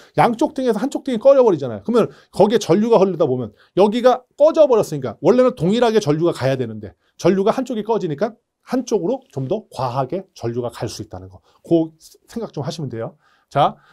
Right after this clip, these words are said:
전구 램프 한 개가 단선되었을 때 정상과 다르게 작동한다는 거죠. 빠르게 느리게. 다음에 한쪽 전구 소색에 녹이 발생해 전압 강화 있다.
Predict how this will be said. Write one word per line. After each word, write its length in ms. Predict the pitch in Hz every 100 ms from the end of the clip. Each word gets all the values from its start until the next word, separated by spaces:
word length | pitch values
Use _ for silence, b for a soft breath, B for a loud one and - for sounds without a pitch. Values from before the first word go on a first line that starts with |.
| b
전구 540 | - 175 254 269 277 254
램프 300 | 196 185 202
한 200 | 202 233
개가 220 | 208 208
단선되었을 760 | - 165 170 160 139 113 - 95
때 160 | - _ _ _ _ _ _
정상과 500 | 147 170 165 160 151
다르게 420 | 117 120 147 220 -
작동한다는 520 | - 120 117 120 107
거죠. 240 | 98 98 -
빠르게 280 | 202 180 143
느리게. 380 | 120 107 160 _ _ -
다음에 340 | 139 170 262 b b b b
한쪽 480 | - 285 - 294 285
전구 320 | 165 185 196
소색에 360 | 185 180 180
녹이 260 | 139 147 170
발생해 320 | 147 131 165
전압 280 | - 147 175
강화 200 | 135 123
있다. 340 | 104 104 -